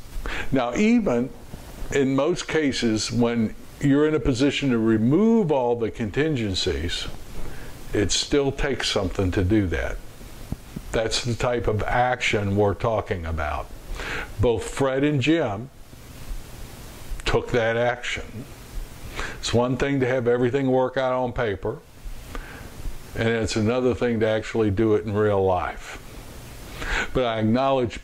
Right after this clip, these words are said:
both of them and the c-, countless people that we've worked with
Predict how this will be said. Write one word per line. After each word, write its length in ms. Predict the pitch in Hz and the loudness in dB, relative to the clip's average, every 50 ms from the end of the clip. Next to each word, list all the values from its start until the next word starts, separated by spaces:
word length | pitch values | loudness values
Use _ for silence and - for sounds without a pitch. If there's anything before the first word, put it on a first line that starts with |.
| - - - | -16 -8 -2
both 340 | - 147 156 165 165 - - | 2 2 4 2 2 0 0
of 160 | 104 98 92 | 0 0 0
them 280 | 92 92 92 95 98 - - - | -2 -2 -4 -4 -6 -6 -4 -2
and 340 | 123 123 113 113 110 107 | 0 0 2 2 2 4
the 140 | 107 107 92 - - - - - - - | 4 2 2 0 -4 -10 -12 -10 -12 -6
c-, 120 | - 107 101 98 - - - - | -4 -2 -2 -2 -2 -4 -6 -6
countless 560 | - - - 151 170 170 135 135 127 107 - - | -4 -2 0 0 0 0 2 2 0 0 0 -2
people 460 | - - 131 123 110 - 120 113 104 | 0 2 2 2 2 2 2 2 2
that 160 | 110 107 107 | 2 2 2
we've 260 | 107 104 104 98 101 | 2 2 2 2 2
worked 300 | 117 127 127 123 - - | 2 2 2 2 0 2
with 320 | 104 98 95 95 95 - | 2 4 4 4 2 0